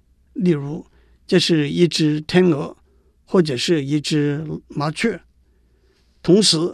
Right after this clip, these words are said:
logical and，例如今天的温度超过三十度，同时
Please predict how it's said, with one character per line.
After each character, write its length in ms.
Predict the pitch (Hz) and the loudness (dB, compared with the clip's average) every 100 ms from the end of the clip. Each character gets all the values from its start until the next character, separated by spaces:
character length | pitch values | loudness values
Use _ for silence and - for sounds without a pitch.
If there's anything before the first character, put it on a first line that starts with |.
| - _ _ _ - | -10 _ _ _ -6
logical 640 | 165 165 170 - 160 165 | -4 -4 -6 -4 -4 -4
and， 280 | - 220 160 - _ _ _ _ - | -2 -2 -2 -8 _ _ _ _ 0
例 140 | 233 | 6
如 340 | 170 143 160 240 _ _ _ _ | 8 6 -2 -6 _ _ _ _
今 180 | - 180 | 2 4
天 280 | 170 170 175 | 6 4 4
的 120 | 165 | 2
温 200 | 170 220 | 2 0
度 260 | 233 175 185 _ _ _ | 0 -2 -8 _ _ _
超 200 | - 175 | -2 0
过 320 | 160 165 143 147 | 0 -2 -6 -4
三 240 | - 170 | 0 0
十 140 | 165 | 0
度， 300 | 170 214 - _ _ _ _ _ - | -2 -2 -6 _ _ _ _ _ -4
同 180 | 160 190 | 2 4
时 340 | - 151 165 | 4 -2 -2